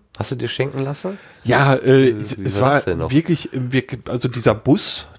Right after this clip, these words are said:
Speaker 2: dieser, dieser Bus, mit dem wir da rumgefahren waren, hatte doch recht deutlich getönte Fenster und wir hatten dann halt irgendwann so, waren wir gewöhnt daran, ähm, ja, so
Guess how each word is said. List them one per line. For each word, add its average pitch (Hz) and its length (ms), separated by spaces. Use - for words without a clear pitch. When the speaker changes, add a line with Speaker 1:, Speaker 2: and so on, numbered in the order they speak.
Speaker 2:
dieser, 110 380
dieser 110 260
Bus, 117 300
mit 139 180
dem 127 160
wir 110 80
da 107 60
rumgefahren 120 580
waren, 110 220
hatte 113 280
doch 131 300
recht 127 300
deutlich 156 480
getönte 139 480
Fenster 110 560
und 104 240
wir 101 120
hatten 139 160
dann 113 180
halt 117 180
irgendwann 127 300
so, 135 180
waren 123 180
wir 117 80
gewöhnt 131 760
daran, 156 380
ähm, 127 440
ja, 104 300
so 98 280